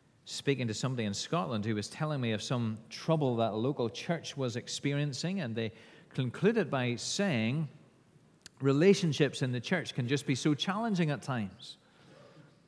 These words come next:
And we all know that. We know that churches can be places where there are fights and arguments and grudges and all sorts of things. And sometimes these things start for the smallest of reasons. I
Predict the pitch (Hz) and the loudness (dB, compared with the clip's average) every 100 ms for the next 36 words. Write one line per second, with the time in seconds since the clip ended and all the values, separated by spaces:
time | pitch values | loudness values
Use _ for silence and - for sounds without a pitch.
0 | - 101 110 113 123 123 139 156 131 92 | -10 -6 -2 0 0 4 6 6 4 2
1 | 95 104 113 110 - 139 113 117 - 107 | -2 -2 -2 -2 -4 -4 -4 -6 -6 -4
2 | 98 92 - 127 117 123 110 - 101 95 | -4 -6 -2 -2 0 -2 -2 -4 -4 -4
3 | 90 90 - 139 143 - 104 98 120 117 | -6 -6 -4 -4 -4 -6 -6 -4 -2 -2
4 | 123 117 - 90 90 127 139 143 123 98 | -2 -4 -6 -10 -6 -6 -4 -4 -4 -8
5 | 87 - - - - 107 113 135 120 131 | -8 -12 -20 -18 -6 -4 -2 -2 -2 -4
6 | - 175 139 110 101 160 151 147 127 135 | -4 -4 -4 -4 -2 -2 0 0 0 -2
7 | 120 127 127 - 117 117 131 123 - 117 | -4 -4 -4 -4 -4 -4 -4 -4 -4 -4
8 | 107 117 - 143 180 208 151 110 | -4 -6 -6 -6 -4 -6 -4 -4